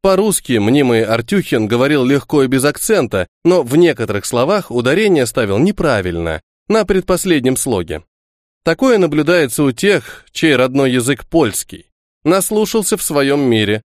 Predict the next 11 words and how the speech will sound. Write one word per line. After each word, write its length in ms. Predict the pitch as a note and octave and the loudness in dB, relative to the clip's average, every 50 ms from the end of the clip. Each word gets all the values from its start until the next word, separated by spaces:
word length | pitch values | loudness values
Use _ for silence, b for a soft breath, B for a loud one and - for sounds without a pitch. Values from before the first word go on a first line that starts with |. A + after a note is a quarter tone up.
| _ _ _ | _ _ _
поляков 500 | C#3 C3+ C3 B2+ C#3 E3+ F3 - D3+ A#2+ | 0 0 2 2 2 0 0 0 -4 -4
в 60 | G#2+ | -2
Беларусь 420 | G#2+ B2 A#2 A2+ A2+ A#2+ C#3+ C#3 - | 0 0 2 2 2 0 0 -2 -2
приезжало 540 | - A2+ A2 G#2+ G#2 F#2+ A2 A2 G#2 G#2 | -4 -2 0 0 0 0 0 0 0 0
много. 420 | G#2+ A2 G#2+ G2+ F#2 E2 F2 E2+ - _ _ _ _ _ _ _ _ _ | 0 0 0 0 -2 -4 -6 -8 -10 _ _ _ _ _ _ _ _ _
Когда 320 | _ C3+ C3+ C3+ D3 F#3+ F3+ | _ -2 -2 0 0 -2 -2
тебе 180 | - E3 D#3+ | 0 -2 0
говорят 460 | D3 D3+ D#3 D#3 D#3+ D#3+ D3+ C3+ - - - | 2 2 2 4 4 2 0 -2 -4 -10 -8
"господин" 760 | B2 A#2+ D3+ D#3+ - - - F#3+ F3+ D#3+ B2 A#2+ A#2+ A#2 A2+ | -2 0 0 0 0 -2 0 2 2 2 2 0 0 0 -2
вместо 420 | G#2 G#2 A2 B2+ C3+ B2 A2+ - C3+ | -2 -2 0 0 0 0 0 -4 -4
"господин", 680 | A#2+ B2+ - - A#2 A#2+ B2 D3 G#3+ A#3 D#3 G#2+ E2+ | -4 -4 -4 -2 -2 -2 -2 0 0 0 0 0 -2